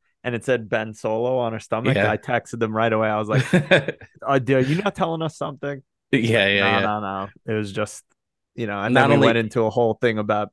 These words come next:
Speaker 1: how Ben Solo's character. <laughs>
Speaker 2: <laughs> Not only that, Katie was holding a blue lightsaber. So I think, come on. I'm watching House of the Dragon. I'm watching Game of Thrones. I'm, I'm looking for the little details now.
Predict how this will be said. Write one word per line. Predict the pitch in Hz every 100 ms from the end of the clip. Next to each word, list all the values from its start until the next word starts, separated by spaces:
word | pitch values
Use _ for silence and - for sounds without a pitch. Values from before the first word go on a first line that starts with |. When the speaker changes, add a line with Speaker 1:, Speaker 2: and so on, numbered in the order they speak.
| -
Speaker 1:
how | 110 107 98 _ _ -
Ben | 117 113
Solo's | - 117 113 110
character. | - 110 110 - 190 -
<laughs> | _ -
Speaker 2:
<laughs> | 392 - - 151 - - 202 - - 98 - 147 - -
Not | 113 123
only | 123 110
that, | 107 131 - _ - -
Katie | 120 113
was | 113 107
holding | 120 117 107
a | 95
blue | 92 104 98
lightsaber. | 92 90 - - - -
So | - - 90 - _
I | -
think, | 113 156 147 151 _ _ _ _ _ _ _ -
come | 117
on. | 92 80 _ _ _ _ _ - - -
I'm | 139
watching | 165 190 - 156
House | 143 139
of | 123
the | 107
Dragon. | 104 101 104 101
I'm |
watching | 107 117 -
Game | 104 101
of | 98
Thrones. | 104 98 98
I'm, | 101 -
I'm | - 139
looking | 143 160 151
for | 139
the | 117
little | 110 110
details | 101 101 104 90 92
now. | 92 87 95